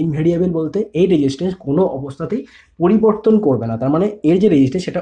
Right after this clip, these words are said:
অপরিবর্তিত থাকবে। তো এটা হচ্ছে রেজিস্ট্যান্সের ক্ষেত্রে তিনটে বৈশিষ্ট্য, আর এটা হচ্ছে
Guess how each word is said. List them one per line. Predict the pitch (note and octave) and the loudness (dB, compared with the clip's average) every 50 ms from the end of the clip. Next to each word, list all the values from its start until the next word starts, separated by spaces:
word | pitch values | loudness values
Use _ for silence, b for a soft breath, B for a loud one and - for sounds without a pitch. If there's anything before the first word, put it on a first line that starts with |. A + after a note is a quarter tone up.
| - - C3+ | -8 -8 -8
অপরিবর্তিত | - - D3 C#3 C#3 C#3 C#3 C#3 C#3 D3 C#3 F#3+ G3+ b b b b b - | -6 -4 -2 0 0 0 -2 -2 -4 -6 -6 -6 -8 b b b b b -6
থাকবে। | C3+ A2 G2+ G#2 - _ _ _ _ _ - | -6 -6 -8 -10 -18 _ _ _ _ _ -12
তো | - - - D3 | -10 -8 -6 -4
এটা | D#3 G#3 - A#2 A2 | -2 -2 -2 -2 -4
হচ্ছে | A2+ - - F#3+ G3+ - - b b b b b b b b b _ _ _ _ _ _ - | -6 -6 -4 -4 -4 -6 -8 b b b b b b b b b _ _ _ _ _ _ 0
রেজিস্ট্যান্সের | D#3+ F3+ A3 A#3 A#3 A#3 B3 A3 A3 G3 D3 | 2 4 4 4 4 4 4 4 4 4 2
ক্ষেত্রে | C3+ B2+ - G3+ G3+ A3+ | 0 0 0 0 2 2
তিনটে | G#3 F3+ E3+ D#3+ C3+ | 4 4 4 2 2
বৈশিষ্ট্য, | B2+ A#2 A#2 B2 A#2 - D#3+ F3 - | 2 0 -2 -4 -4 -4 -6 -6 -4
আর | D3+ C#3 A#2+ | -4 -6 -6
এটা | A#2 A#2 A#2 | -6 -6 -8
হচ্ছে | A#2 - - | -8 -6 -6